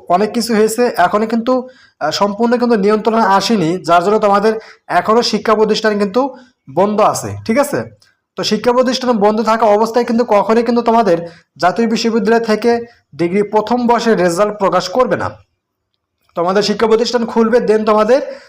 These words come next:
রেজাল্ট প্রকাশ করবে। তো দেখা যাবে যে তোমাদের এই যে ডিগ্রি প্রথম বর্ষের রেজাল্ট, এই রেজাল্টটি আগামী আগস্ট মাসের একদম শেষের দিকে তোমাদের প্রকাশ করবে।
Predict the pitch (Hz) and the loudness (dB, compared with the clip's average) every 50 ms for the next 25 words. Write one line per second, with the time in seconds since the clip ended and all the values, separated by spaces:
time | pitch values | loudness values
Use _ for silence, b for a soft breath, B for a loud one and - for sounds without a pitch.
0 | B B 143 151 165 170 196 185 190 202 185 190 190 190 - 214 185 135 110 107 | B B -2 0 0 2 0 0 0 0 0 0 0 0 -2 -2 -2 -2 -4 -6
1 | 101 101 - b b b b b b b b b b _ 196 208 220 226 226 233 | -8 -8 -14 b b b b b b b b b b _ 0 2 2 2 2 0
2 | 226 - 180 180 208 196 226 240 240 269 269 269 269 262 269 - 247 240 247 262 | -2 -4 0 0 2 2 2 2 2 4 4 4 4 4 2 2 2 4 4 4
3 | 233 196 175 175 - 185 202 208 208 247 202 190 226 214 208 240 233 226 220 - | 4 2 0 0 0 0 0 2 2 2 2 2 0 0 0 -2 0 0 0 0
4 | 220 220 220 220 233 214 220 226 175 175 175 160 151 156 156 175 180 - - 190 | 0 0 2 2 2 2 2 0 2 2 0 2 2 2 2 2 0 -2 0 0
5 | 208 214 240 226 247 254 247 247 254 247 233 220 208 226 220 220 233 247 247 240 | 2 2 2 2 2 0 0 0 2 2 2 4 2 2 0 0 -2 -4 -4 -8
6 | B B B B B B _ _ 175 175 190 190 220 226 - 277 254 269 269 - | B B B B B B _ _ 0 0 2 2 0 0 0 0 2 2 2 2
7 | - 208 180 185 214 - - - _ _ _ _ _ _ _ B B B B B | 2 2 2 2 0 -4 -6 -12 _ _ _ _ _ _ _ B B B B B
8 | B - 185 190 196 185 214 240 220 - - 226 202 240 220 220 247 254 254 226 | B -4 -2 -2 0 2 0 0 0 0 -2 -2 -2 0 -2 0 0 2 2 2
9 | 202 202 196 196 196 202 180 165 170 165 - 180 143 104 98 | 2 2 2 2 2 0 0 0 0 -2 0 -2 -2 -2 -4